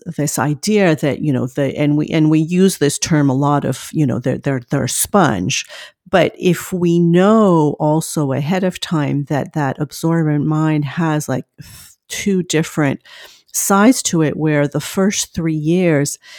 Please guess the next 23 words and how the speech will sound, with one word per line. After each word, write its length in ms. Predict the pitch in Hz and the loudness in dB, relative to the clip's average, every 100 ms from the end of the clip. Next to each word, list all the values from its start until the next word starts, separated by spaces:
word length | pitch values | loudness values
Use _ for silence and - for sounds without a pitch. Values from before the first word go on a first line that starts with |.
| - _ 175 | -20 _ -4
it's 180 | - | 0
an 180 | 175 156 - | 4 4 4
unconscious 1300 | 165 156 143 - - 190 190 - - - - - - _ _ _ _ _ 170 | 4 4 2 -4 -4 0 2 0 -2 -2 -6 -8 -10 _ _ _ _ _ -2
absorbent 520 | - 143 139 139 - | 0 0 0 -2 -2
mind, 640 | 131 117 90 67 139 - - | -2 -2 -4 -6 -8 -8 -6
right? 420 | 151 139 160 170 | -4 0 0 -2
And 220 | 156 147 143 | -2 -2 -2
that 240 | 135 - | -2 -2
afterwards 600 | 147 147 - 143 135 131 | -4 -4 -6 -4 -4 -4
it 140 | 127 - | -6 -6
becomes 560 | 135 - 170 151 - | -8 -4 -2 -2 -2
more 160 | 147 135 | -4 -4
conscious 640 | - 151 139 - 139 - | -4 -2 -2 -2 -4 -2
and 200 | 143 139 | -2 -2
they're, 140 | 135 - | -2 -4
they're 200 | - - | -6 -8
conscious 520 | - 156 156 147 143 | -4 -2 -2 -4 -6
of 140 | 127 | -4
what 200 | 139 131 | -4 -4
they 100 | 143 | -4
want 280 | 131 131 131 | -2 -2 -2
to 120 | 135 | -4
learn. 600 | 127 143 185 165 131 135 | -2 2 4 4 2 0